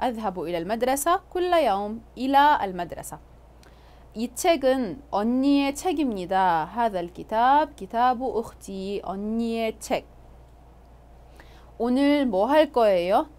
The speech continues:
ماذا ستفعل اليوم؟ 숙제를 할 거예요. سأقوم بالواجب أو سأكتب الواجب. 숙제를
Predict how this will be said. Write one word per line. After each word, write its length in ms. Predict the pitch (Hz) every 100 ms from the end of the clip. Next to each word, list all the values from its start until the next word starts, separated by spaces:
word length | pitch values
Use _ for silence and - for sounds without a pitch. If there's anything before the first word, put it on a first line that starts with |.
| -
ماذا 340 | 202 208 214 208
ستفعل 600 | 208 190 190 160 170 165
اليوم؟ 520 | 151 151 156 214 339 - -
숙제를 640 | - 233 - 277 277 262
할 260 | 269 339 339
거예요. 540 | 254 214 175 165 185 -
سأقوم 800 | - 165 165 208 - 285 277 254
بالواجب 540 | 220 196 190 156 147
أو 200 | - 190
سأكتب 640 | - - 247 277 - 233 233
الواجب. 480 | 202 170 156 160 151 - -
숙제를 720 | - - - 208 190 233 311